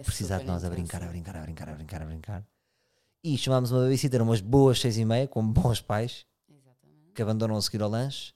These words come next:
Speaker 1: aí fomos nós.
Speaker 2: Felizes.
Speaker 1: Felizes. A partir de meio da rua,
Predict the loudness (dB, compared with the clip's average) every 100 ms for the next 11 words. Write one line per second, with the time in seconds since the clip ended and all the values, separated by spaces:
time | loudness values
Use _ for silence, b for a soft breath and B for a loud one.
0 | _ _ _ -2 0 0 -4 -4 -6 -10
1 | _ _ _ _ _ _ _ _ -20 -20
2 | -20 -20 _ _ _ 0 0 0 -6 -8
3 | -2 0 0 0 -2 0 4 6 4 4
4 | 4 4